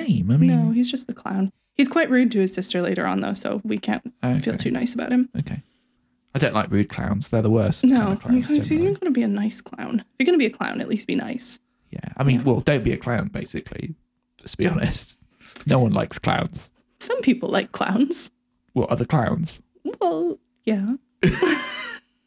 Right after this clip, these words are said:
Speaker 1: So we've just lost our demographic
Speaker 2: I've lost
Speaker 1: of clown fans.
Speaker 2: I know. <laughs> We're, I'm so sorry,
Speaker 1: <laughs>
Speaker 2: clown, clown listeners. Okay, so he's, he's been robbed,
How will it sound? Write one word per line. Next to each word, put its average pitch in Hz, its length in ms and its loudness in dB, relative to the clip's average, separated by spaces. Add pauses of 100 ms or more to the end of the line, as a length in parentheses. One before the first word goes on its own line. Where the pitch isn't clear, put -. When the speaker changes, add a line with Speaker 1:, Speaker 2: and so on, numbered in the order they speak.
(880)
Speaker 1:
So 151 160 4
we've 151 140 4
just 160 200 2
lost 147 360 2
our 135 220 4
demographic 127 360 2
Speaker 2:
I've 240 100 2
lost 233 240 2
Speaker 1:
of - 40 -8
clown 131 240 0
fans. 120 400 2
Speaker 2:
I 269 140 4
know. 285 600 2
<laughs> - 0 -
We're, 285 260 2
I'm 277 120 0
so 302 180 4
sorry, 240 600 2
Speaker 1:
<laughs> - 20 -4
Speaker 2:
clown, 220 420 2 (140)
clown 214 320 2
listeners. 214 520 0 (1200)
Okay, 208 240 0
so 240 160 0
he's, 247 400 2 (380)
he's 240 240 4
been 220 360 2
robbed, - 380 -6